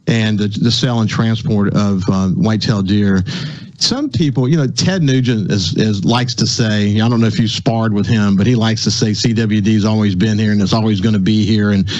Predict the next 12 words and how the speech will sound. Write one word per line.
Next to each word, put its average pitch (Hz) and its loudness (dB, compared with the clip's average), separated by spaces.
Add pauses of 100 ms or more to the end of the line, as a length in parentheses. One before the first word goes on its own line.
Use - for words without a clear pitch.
(140)
a - 2
lot 113 0
of 113 -2
people 110 0
buy 107 0
into 104 -2
that 104 0
argument. 104 0 (440)
How 208 0
do 254 -2
you 156 0
overcome 107 0